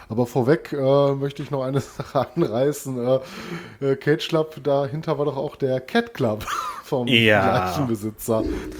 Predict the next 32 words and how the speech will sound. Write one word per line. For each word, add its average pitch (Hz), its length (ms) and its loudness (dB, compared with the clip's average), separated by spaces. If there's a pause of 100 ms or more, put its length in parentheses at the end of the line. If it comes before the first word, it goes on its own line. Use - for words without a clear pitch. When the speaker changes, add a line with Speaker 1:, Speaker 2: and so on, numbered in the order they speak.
(240)
Speaker 1:
Was 147 120 4
Speaker 2:
Das - 80 4
Speaker 1:
fällt 156 180 4
dir 160 40 4
Speaker 2:
ist, 135 80 2
Speaker 1:
denn 135 120 4
Speaker 2:
äh, - 20 2
Speaker 1:
dazu 139 300 4
noch 110 200 0
ein? 110 260 -2 (280)
Speaker 2:
ich 107 200 -4
weiß, 117 380 6
ich, 110 140 -12 (240)
also 113 300 6
ob 120 140 -2
das 117 180 6
wirklich 127 240 0
der 120 100 6
gleiche 127 300 4
Besitzer 117 560 0
war, 104 320 2
ähm, 110 400 4 (540)
ich 110 160 -6
weiß 104 220 4
es - 160 -2
nicht. - 300 -8 (260)
<laughs> 403 260 -6
Aber 123 200 0 (340)
ich 113 160 0
sag, 123 180 4
also 120 300 4
ich, 117 100 -6